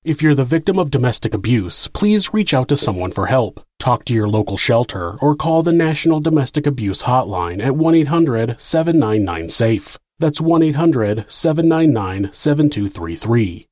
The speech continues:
Or you can go to the hotline dot org to chat with someone online.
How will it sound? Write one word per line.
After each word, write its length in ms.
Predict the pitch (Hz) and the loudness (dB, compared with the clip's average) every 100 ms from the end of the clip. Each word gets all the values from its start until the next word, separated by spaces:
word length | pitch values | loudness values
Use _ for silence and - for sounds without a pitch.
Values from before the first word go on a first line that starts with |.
| - | 0
Or 180 | 185 190 | 0 2
you 140 | 196 | -2
can 180 | - 190 | -2 0
go 180 | 143 117 | 0 0
to 100 | 131 | -2
the 100 | 117 | -2
hotline 600 | - 107 - 98 95 95 | -2 -4 -4 -2 -2 -2
dot 240 | 92 92 | -2 -2
org 400 | 110 110 90 - | 0 0 -2 -4
to 80 | 143 | -4
chat 320 | - 170 156 | -2 -2 0
with 120 | 170 | -2
someone 340 | 147 104 101 92 | -2 -2 -2 -4
online. 580 | 85 95 123 101 - | -2 0 0 0 -6